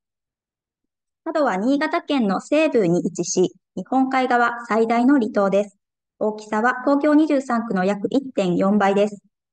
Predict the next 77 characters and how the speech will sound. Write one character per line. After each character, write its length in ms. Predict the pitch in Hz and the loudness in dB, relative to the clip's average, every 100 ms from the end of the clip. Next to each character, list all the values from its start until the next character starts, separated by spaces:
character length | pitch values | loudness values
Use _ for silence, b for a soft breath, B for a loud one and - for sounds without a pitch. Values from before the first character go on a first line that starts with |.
| _ | _
佐 140 | - 254 | -8 -4
渡 80 | 226 | -2
へ 100 | 202 | -2
は 100 | 185 | 0
船 200 | 302 320 | 2 2
に 140 | 254 | 0
乗 80 | 180 | -4
っ 60 | - | -4
て 120 | 185 | -6
き 80 | - | -4
て 80 | |
い 60 | 180 | -4
た 100 | 180 | -2
だ 120 | 185 | -4
き 140 | 185 240 | 0 2
ま 140 | 269 | 2
す。 80 | 269 - _ _ _ _ | -2 -12 _ _ _ _
フ 60 | 330 | -4
ェ 20 | |
リ 160 | 302 240 | -2 -2
ー 20 | |
で 140 | 202 - - | -4 -6 -4
二 120 | 185 | -2
時 120 | 202 | -2
間 220 | 226 214 | 0 -2
半、 240 | 208 247 233 - - | 0 -2 -2 -6 -18
高 220 | _ 269 269 | _ -8 -6
速 180 | 254 | -8
船 160 | - 247 | -4 -2
だ 100 | 240 | 0
と 140 | 240 | 0
約 220 | 240 226 - | 0 0 -4
六 200 | - 226 | -2 0
十 200 | 262 254 | 2 2
五 160 | 269 | 0
分 160 | 277 160 | 0 -2
で 140 | - | -4
す。 140 | - _ _ _ _ _ | -12 _ _ _ _ _
新 220 | - 285 | -4 0
幹 320 | 285 302 302 302 | 0 2 -2 0
線 200 | 254 247 | -2 0
と 120 | 294 | -2
ジ 100 | 214 | -2
ェ 40 | |
ッ 60 | 208 | -2
ト 120 | 247 | -4
フ 140 | 247 285 | 0 0
ォ 80 | |
イ 20 | 285 | 2
ル 160 | 202 | 2
を 60 | - | 0
乗 140 | 185 | 0
り 100 | 185 | -2
継 140 | 180 196 | -4 -4
げ 120 | 185 | -2
ば、 200 | 190 208 | -2 -2
東 180 | 254 254 | 0 0
京 160 | 247 | 0
か 140 | 240 233 | 0 0
ら 100 | 220 | 0
最 240 | 226 240 | 0 -2
短 180 | 240 262 | 2 2
で 160 | 269 262 | 2 -2
三 240 | - 196 | -2 -2
時 120 | 196 | -2
間 200 | 214 202 | -4 -4
半 260 | 208 214 214 | -2 -2 0
ほ 100 | 240 | 0
ど 100 | 294 | 0
で 160 | 277 - | 0 -4
到 100 | - | -8
着 240 | - 170 | -8 -8
い 60 | 170 | -6
た 100 | 175 | -6
し 140 | 180 | -4
ま 120 | 233 | -2
す。 120 | 247 | -2